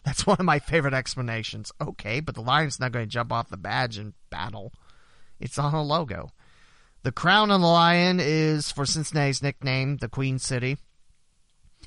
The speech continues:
Seven points on the lion's mane, which someone had to tell me the two are close to the face, 'cause I only counted five. That's based on the seven hills, because there's seven hills in Cincinnati.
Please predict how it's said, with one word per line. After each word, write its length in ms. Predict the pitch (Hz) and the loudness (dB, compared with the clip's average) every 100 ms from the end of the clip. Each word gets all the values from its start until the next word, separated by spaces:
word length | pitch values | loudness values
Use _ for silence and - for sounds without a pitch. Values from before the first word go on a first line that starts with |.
| - _ - - - - | -20 _ -20 -20 -20 -10
Seven 380 | - 190 214 202 | 0 4 4 4
points 360 | - 196 190 170 | 4 2 2 2
on 80 | |
the 100 | 156 | 2
lion's 480 | 147 147 143 131 - | 4 4 4 0 -4
mane, 400 | 127 127 127 147 | -2 0 0 0
which 480 | 120 123 - - - - | 0 -2 -2 -6 -8 -6
someone 300 | - 135 131 | -2 0 2
had 180 | 127 117 | 0 -2
to 60 | 107 | -4
tell 240 | 135 123 | -2 -2
me 300 | 113 113 113 - _ - - | -2 -4 -6 -10 _ -20 -12
the 160 | 113 110 | -10 -4
two 380 | - 147 131 | -2 0 0
are 280 | 117 110 110 - | 0 0 -2 -6
close 360 | - 127 120 - | -4 -2 -4 -6
to 60 | |
the 80 | 104 | -10
face, 420 | - 123 110 117 | -6 -4 -4 -6
'cause 140 | - 113 | -6 -4
I 120 | 117 | -2
only 160 | 113 110 | -4 -4
counted 300 | 123 110 113 | -6 -6 -4
five. 440 | 131 117 113 127 - - - - | 0 0 0 -4 -10 -20 -16 0
That's 420 | 151 156 - - - - - | 2 2 0 -2 -6 -10 -2
based 320 | 147 143 - | 0 2 0
on 100 | 135 | -2
the 80 | 123 | -2
seven 380 | - 151 131 123 | 0 0 0 0
hills, 520 | 147 123 117 131 - | 2 2 0 -6 -8
because 340 | - 107 101 | -10 -12 -10
there's 180 | 101 - | -8 -6
seven 240 | - 107 | -6 -6
hills 260 | 107 110 104 | -8 -8 -8
in 120 | 107 | -10
Cincinnati. 640 | - 107 104 107 104 110 | -10 -10 -10 -8 -6 -8